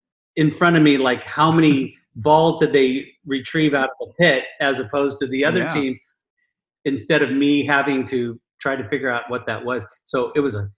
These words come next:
Speaker 1: second season was a complete, um, <laughs> it was a complete dream. You know, we brought a great director in who's actually did a lot of the Academy Awards later on. He was very, very good, very hip M T V-ish.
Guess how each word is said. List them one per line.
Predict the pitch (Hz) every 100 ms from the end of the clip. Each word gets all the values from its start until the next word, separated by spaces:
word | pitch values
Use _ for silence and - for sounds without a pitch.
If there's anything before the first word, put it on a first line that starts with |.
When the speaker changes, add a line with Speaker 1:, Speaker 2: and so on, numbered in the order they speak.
| _ -
Speaker 1:
second | - 170 160
season | - 151 139 131 117
was | 113 113 _ _ 120
a |
complete, | 107 120 101 - 139 127 - _ -
um, | 110 107 101 98 147 - - _
<laughs> | _ _ _
it | 147
was | 127 120
a | 107
complete | 127 110 98 123 113
dream. | 107 117 110 98 95 - _ _
You | 120
know, | 110
we | 107 113
brought | 110 127
a | 110
great | 104 127 127 - -
director | 113 117 - 113 101
in | 101
who's | 98 110 101
actually | 127 151 - 107 98 _ _ -
did | 127
a |
lot | 120 120
of | 127
the | 110
Academy | 101 113 113 110 104
Awards | 107 117 113 98 - _ -
later | 113 107 104
on. | 104 104 107
He |
was | 110 98
very, | 98 113 110 104
very | 107 101
good, | 104 101 - -
very | 127 110
hip | 127 120 - 123
M | 117 110
T | 127 110
V-ish. | 110 110 110 104 -